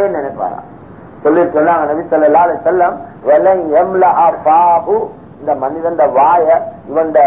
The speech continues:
இவன் வாய நிரப்ப இயலாது, "இல்ல துராப்", புலியில வச்சு மண்ணை போட்டு தான் இவன் ஆசையை முடிக்கலும் என்றாங்க நபி ஸல்லல்லாஹு அலைஹி வஸல்லம். ஆசை முடியாது மேலான்னு சொல்லி கரை கண்டவங்க யாருமே இல்ல.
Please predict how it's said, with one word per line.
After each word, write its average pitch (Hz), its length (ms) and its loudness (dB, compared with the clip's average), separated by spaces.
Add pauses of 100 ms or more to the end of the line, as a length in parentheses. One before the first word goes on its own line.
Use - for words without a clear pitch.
(160)
இவன் 151 260 -4 (560)
வாய 170 300 2
நிரப்ப 190 520 -2
இயலாது, 170 460 -2 (300)
"இல்ல 175 440 -4 (120)
துராப்", 165 440 0 (420)
புலியில 175 320 -4
வச்சு 170 680 -2 (180)
மண்ணை 180 500 -2
போட்டு 185 460 -2
தான் 208 160 0
இவன் 196 160 0
ஆசையை 180 460 0
முடிக்கலும் 151 440 -4
என்றாங்க 107 280 -4
நபி 113 260 -6
ஸல்லல்லாஹு 92 280 -4
அலைஹி - 100 -8
வஸல்லம். - 280 -20 (1800)
ஆசை 214 340 0
முடியாது 214 380 0
மேலான்னு 185 400 -2
சொல்லி 143 180 -10
கரை 175 280 2
கண்டவங்க 190 480 0
யாருமே 180 400 2
இல்ல. 151 260 -12